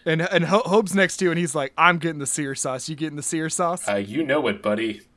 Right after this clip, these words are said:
Speaker 2: Uh,
Speaker 1: <laughs>
Speaker 2: it's, Max is, if Maxwell's bet to do something, he will idiotically do it right away, I feel like.
Speaker 1: Is anyone else getting the sear sauce? I'm getting the sear sauce.
Speaker 2: Um, so yeah, he's gonna order, uh, he's gonna go al pastor chicken taco,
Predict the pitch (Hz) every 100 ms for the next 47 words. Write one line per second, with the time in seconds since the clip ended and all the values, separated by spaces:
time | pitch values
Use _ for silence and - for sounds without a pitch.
0 | _ - 123 - - 131 131 135 - -
1 | 240 - 233 226 208 208 202 165 160 170
2 | 180 240 233 208 165 - 123 113 110 107
3 | 110 110 123 110 101 101 - 117 104 95
4 | 95 101 95 95 92 95 95 95 92 -
5 | 101 95 185 190 285 285 262 262 - 269
6 | 240 240 254 185 - 151 185 208 202 208
7 | 196 185 160 - 107 - 117 104 95 101
8 | - - 208 165 185 202 196 165 175 175
9 | 180 180 175 127 127 123 120 117 107 -
10 | - - 160 170 165 151 135 143 156 131
11 | - 151 151 151 139 - 156 147 135 147
12 | 139 147 147 143 147 147 143